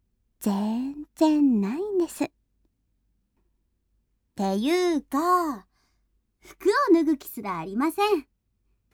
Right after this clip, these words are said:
そういうこと、一切期待しないでくださいね。ああ、でも違うんですよ。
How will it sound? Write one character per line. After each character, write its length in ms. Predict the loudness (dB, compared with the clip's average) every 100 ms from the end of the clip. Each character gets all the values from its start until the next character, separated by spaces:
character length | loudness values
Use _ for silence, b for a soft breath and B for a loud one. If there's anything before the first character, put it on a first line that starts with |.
| _ _
そ 260 | -8 -2 0
う 80 | 2
い 100 | 0
う 80 |
こ 140 | -2 -4
と、 260 | 0 -2 -2 _ _ _ _ _
一 140 | -2 -2
切 420 | 2 2 2 -2
期 140 | -6
待 220 | -2 -2
し 120 | 2 2
な 140 | 2
い 60 | 0
で 80 |
く 80 | -4
だ 100 | -4
さ 160 | -4 -4
い 60 |
ね。 200 | -2 -2 -2 _ _ _ _ _ _ _ _ _ _ _ _ _
あ 360 | 2 4 4 0
あ、 40 | -4
で 100 | -8 -4 0
も 60 |
違 180 | 0 0 0 2
う 40 |
ん 20 |
で 100 | 2
す 140 | 2 -4
よ。 240 | -6 -6